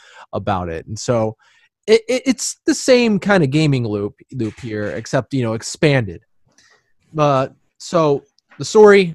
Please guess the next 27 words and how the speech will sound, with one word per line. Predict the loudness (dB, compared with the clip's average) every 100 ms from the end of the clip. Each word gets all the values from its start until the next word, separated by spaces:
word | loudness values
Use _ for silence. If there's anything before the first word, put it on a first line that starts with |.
| _
it's | -12
great. | -4 -2 -2 -6 _
I | -4
mean, | -2
I | 2
have | 2
no | 2 2
complaints | -2 0 -2 -2
about | -6 -6
the |
story | -6 -4 -2 -4
so | -4 -6
far. | -6 -6 -4 -8 -10 -10
Um, | -8 -6 -4 -6 -8 -14 -12
the | -8 -8 -4
acting | -6 -4 -6 -6
is | -8
great. | -6 -4 -4 -8 -14 _ _ -8 2
All | 4
that |
stuff | 4 2
is | 2
great. | 0 -2 -2
Naughty | -2 2 4
Dog | 4 4
has | 0 -2
just | -6 -8